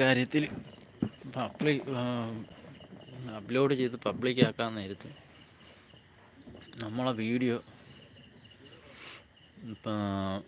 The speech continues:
അഞ്ചും ആറും, ഉം, ഇന്ന് ഞാൻ ഒരു വീഡിയോ രാവിലെ പ-, പതിനൊന്ന് മണിയായപ്പോൾ ഇട്ടതാണ്. അതിൽ കയറി കണ്ടതെന്ന് പറഞ്ഞാൽ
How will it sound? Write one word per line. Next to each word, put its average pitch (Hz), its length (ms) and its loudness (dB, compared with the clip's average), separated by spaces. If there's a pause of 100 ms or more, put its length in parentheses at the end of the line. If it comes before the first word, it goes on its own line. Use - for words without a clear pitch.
(200)
അഞ്ചും 104 300 0 (120)
ആറും, 110 240 0 (160)
ഉം, 95 180 -6 (1600)
ഇന്ന് 143 220 8
ഞാൻ 147 180 12
ഒരു 139 120 10 (200)
വീഡിയോ 127 260 8 (140)
രാവിലെ 120 340 8
പ-, 104 460 2 (520)
പതിനൊന്ന് 113 320 2
മണിയായപ്പോൾ 107 380 0
ഇട്ടതാണ്. 82 340 -4 (840)
അതിൽ 123 140 4 (120)
കയറി 120 300 10
കണ്ടതെന്ന് 117 480 4
പറഞ്ഞാൽ 101 300 -2